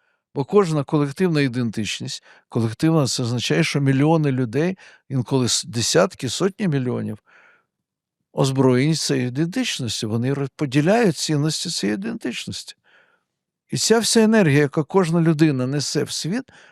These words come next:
об'єднується у тих мільйонах людей. Тобто колективна ідентичність має величезний потенціал захисту с-, себе, своєї ідентичності.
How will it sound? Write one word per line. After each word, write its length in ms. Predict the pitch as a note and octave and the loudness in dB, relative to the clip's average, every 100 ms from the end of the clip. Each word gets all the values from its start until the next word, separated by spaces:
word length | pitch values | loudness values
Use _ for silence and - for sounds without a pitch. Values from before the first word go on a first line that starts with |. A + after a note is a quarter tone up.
| - | -4
об'єднується 960 | C#3 C3 C3+ C#3 A2+ C3+ D#3+ - G3+ G#3 _ _ _ _ _ _ | -2 0 2 2 2 0 -2 -2 -2 -4 _ _ _ _ _ _
у 60 | - | -6
тих 300 | - D#3 - | -2 -2 0
мільйонах 500 | C3 C#3+ D3 C#3 - | -2 0 0 -4 -4
людей. 300 | D3+ C3 - | -6 -6 -8
Тобто 280 | - C3+ C3 | -4 -2 -2
колективна 640 | - C3+ C3+ - A3 G3+ | 0 -2 -2 -2 -2 0
ідентичність 800 | D#3 C3 C3+ G3+ A#3+ - B2 - - - - - - | -2 -2 -4 -4 -4 -4 -6 -8 -12 -20 -20 -20 0
має 220 | D#3 E3 | 2 4
величезний 800 | D3 D#3+ D#3 - G3+ G#3+ F#3 G3+ | 6 6 4 4 4 4 2 0
потенціал 720 | F#3 E3 E3+ D3+ - F3 F3+ | 2 0 2 0 4 4 6
захисту 720 | C3 D3 C#3+ - A2+ - A2+ - _ _ _ - | 4 2 0 -2 -8 -8 -12 -18 _ _ _ -12
с-, 320 | - - - | -6 -6 -6
себе, 460 | - - B2 B2 F2+ _ _ _ | -6 -2 0 0 -2 _ _ _
своєї 420 | - - C3+ C#3 | -10 0 4 4
ідентичності. 800 | A#2+ A#2 G#2+ A2 - - - - | 4 0 -4 -6 -6 -8 -10 -12